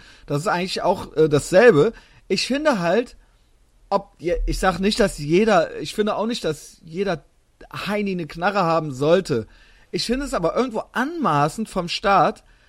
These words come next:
so eine gewisse, warum sollen die die Hoheit über gewisse Sa-, also, das ist ja, ein Staat ist ja irgendein erfundenes, kulturell erfundenes Konzept, ne? Da, da wurden irgendwann mal irgendwelche Grenzen und Regeln festgelegt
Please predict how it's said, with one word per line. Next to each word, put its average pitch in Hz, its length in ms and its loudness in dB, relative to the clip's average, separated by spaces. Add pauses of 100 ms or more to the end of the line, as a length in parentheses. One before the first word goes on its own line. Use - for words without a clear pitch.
(200)
so 202 140 0
eine 196 120 0
gewisse, 247 600 -2 (500)
warum 320 480 2
sollen 247 260 -2
die 247 80 -10
die 190 220 -4
Hoheit 233 880 -2
über 175 160 -2
gewisse 190 400 -4
Sa-, 214 160 2
also, 185 280 -4 (460)
das 202 180 -2
ist 320 160 -8
ja, 277 100 0
ein 185 160 -8
Staat 240 340 6
ist - 120 -2
ja 233 140 -2
irgendein 226 300 -4
erfundenes, 285 920 -2 (440)
kulturell 226 640 2
erfundenes 233 840 -4
Konzept, 214 640 -2 (480)
ne? 202 480 2
Da, 170 160 0 (180)
da 170 220 0
wurden 262 200 6
irgendwann 226 340 2
mal 202 120 4
irgendwelche 185 340 -2
Grenzen 254 520 -4
und 180 220 -6
Regeln 262 260 2
festgelegt 180 640 -2